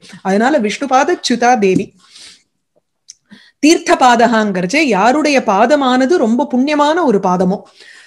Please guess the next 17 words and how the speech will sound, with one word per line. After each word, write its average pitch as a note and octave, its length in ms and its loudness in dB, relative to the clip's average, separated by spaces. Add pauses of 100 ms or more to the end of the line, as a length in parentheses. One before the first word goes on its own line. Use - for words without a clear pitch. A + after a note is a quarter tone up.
(140)
So A3 180 2
அப்பேற்பட்ட C4 560 2
பகவான் F#3+ 680 -2 (280)
ஆஹூத E4 460 2
இவ, A3 360 0 (360)
கூப்பிட்டார் C4+ 720 2 (120)
போல் F#4+ 520 4 (260)
சீக்கிரம் D#4 800 0
மே B3+ 220 0
சேதசி, C4 720 0
என்னுடைய A3+ 520 0
மனசுல C4 480 -2 (440)
அப்படியே G3+ 400 -4
தர்சனம் G#3+ 420 -6
வியாதி F#3+ 400 -4
தர்சனத்தை F#3 520 -4
கொடுக்கிறார். - 420 -8